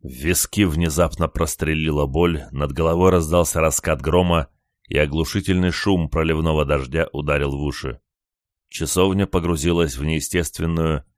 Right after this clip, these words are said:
непроницаемую тьму, если не считать коротких вспышек молний.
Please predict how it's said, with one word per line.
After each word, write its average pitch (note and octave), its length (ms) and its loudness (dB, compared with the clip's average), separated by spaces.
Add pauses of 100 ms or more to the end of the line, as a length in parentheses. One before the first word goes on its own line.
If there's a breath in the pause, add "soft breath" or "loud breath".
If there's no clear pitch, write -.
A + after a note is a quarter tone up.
(160)
непроницаемую E2 1000 0
тьму, F2 420 -2 (440)
если D2+ 340 -2
не D#2+ 140 -2
считать D#2+ 420 -2
коротких D2+ 440 -2
вспышек - 480 -10
молний. C2+ 500 -4